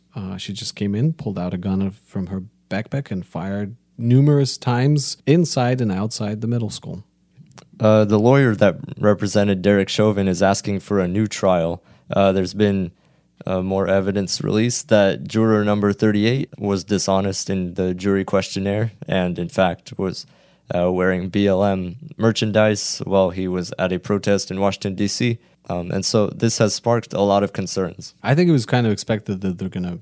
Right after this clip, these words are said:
Speaker 1: have a retrial, if you will. I mean, they, right now they probably have a list of options.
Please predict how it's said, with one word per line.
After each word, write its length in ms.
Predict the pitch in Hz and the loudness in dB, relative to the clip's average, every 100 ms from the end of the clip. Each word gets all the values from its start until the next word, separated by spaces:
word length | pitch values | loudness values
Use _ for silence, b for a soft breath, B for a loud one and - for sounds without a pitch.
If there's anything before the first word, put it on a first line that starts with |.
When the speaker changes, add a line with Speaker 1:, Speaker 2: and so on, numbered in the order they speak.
| - | -12
Speaker 1:
have 200 | 98 92 | -12 -10
a 80 | 90 | -8
retrial, 640 | 92 92 - 92 87 85 | -6 -6 -6 -6 -6 -8
if 160 | - - | -10 -10
you 80 | |
will. 300 | 85 85 85 _ | -10 -12 -16 _
I 100 | 113 | 0
mean, 140 | 123 120 | 2 2
they, 140 | 147 | 0
right 340 | 117 113 131 | 0 0 2
now 140 | 147 135 | 2 2
they 100 | 117 | 0
probably 300 | 131 117 101 | 0 0 0
have 160 | 104 | -4
a 20 | 90 | -4
list 300 | 95 - 92 | -4 -4 -6
of 80 | |
options. 680 | 92 92 - 85 85 - | -6 -6 -8 -12 -12 -14